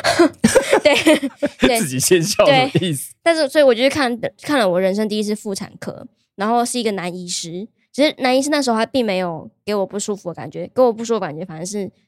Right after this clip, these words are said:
Speaker 1: 女性的护理师。
Speaker 2: 啊。
Speaker 1: 因为那时候我要打针，然后是要，我不知道打在哪里，所以他叫我去一个诊-，帘子后面，然后他说：“好了，打针了。”然后我说：“打，打哪里？”那我以为是什么打手臂之类的，然后他说：“打屁股啊。”然后我就：“哦，打屁股。”然后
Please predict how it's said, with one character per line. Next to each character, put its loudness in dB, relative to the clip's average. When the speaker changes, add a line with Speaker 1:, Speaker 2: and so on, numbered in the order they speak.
Speaker 1:
女 -6
性 0
的 0
护 0
理 -8
师。 -12
Speaker 2:
啊。 -14
Speaker 1:
因 -12
为 0
那 4
时 0
候 2
我 0
要 -4
打 -10
针， -6
然 -4
后 -2
是 -6
要， -2
我 -6
不 4
知 8
道 4
打 -6
在 0
哪 -6
里， -10
所 -2
以 2
他 2
叫 2
我 2
去 -6
一 -20
个 -4
诊-， -10
帘 -4
子 -4
后 -2
面， -4
然 -10
后 -6
他 -6
说 -6
：“好 -4
了， -2
打 -6
针 -2
了。” -2
然 -4
后 -2
我 -4
说 -10
：“打， -4
打 -4
哪 0
里？” -4
那 4
我 8
以 6
为 8
是 2
什 -4
么 -10
打 -4
手 -6
臂 -4
之 -8
类 -4
的， -8
然 -8
后 -6
他 -6
说 -6
：“打 -12
屁 -2
股 -4
啊。” -6
然 -2
后 2
我 2
就 -2
：“哦， -2
打 -4
屁 0
股。” 4
然 -2
后 -2